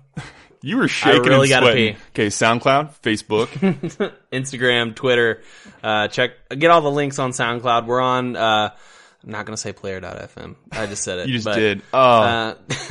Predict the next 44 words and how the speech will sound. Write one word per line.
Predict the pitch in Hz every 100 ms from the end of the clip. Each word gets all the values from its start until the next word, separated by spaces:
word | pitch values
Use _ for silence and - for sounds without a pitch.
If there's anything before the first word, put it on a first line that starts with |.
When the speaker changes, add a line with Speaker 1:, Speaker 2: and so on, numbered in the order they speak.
| 165
Speaker 2:
Google | 104 127 143 143
Play | 143 143
Music. | 139 131 127 127 123 - - _ _ _ -
Uh, | 110 110 110 -
we're | 127
on | 127 127
iTunes. | 123 101 98 _ _ -
Please. | 208 226 151 - -
Oh, | 190 165
by | 127 180
the |
way, | 202 180 - - _ _ _
thank | 165 196 -
you. | 113
S-, | 101 - 185
number | 180 185
six | 175 185 156
review. | 147 151 - - _ -
There | 156
are | 135
four | - 208
more | 208 208
spots | - 190 180 185
left, | 156 135
people. | 127 110 101 95 -
If | 113 156
you | 185
want | 202 -
some | - 165 160 151
jumbled | 147 160 170 165
swag, | 160 120 104 123 - _ -
Joe's | 135 151 170 156
gonna | 165 165
Speaker 1:
Which | 156
may | 117 113
or | 117
may | 113 110
not | 107
include | 104 - 104 101
a |
cat. | - 92 92 _ _ _
Speaker 2:
<laughs> | - - 135 135
Joe's | 135 135 143
gonna, | 165 165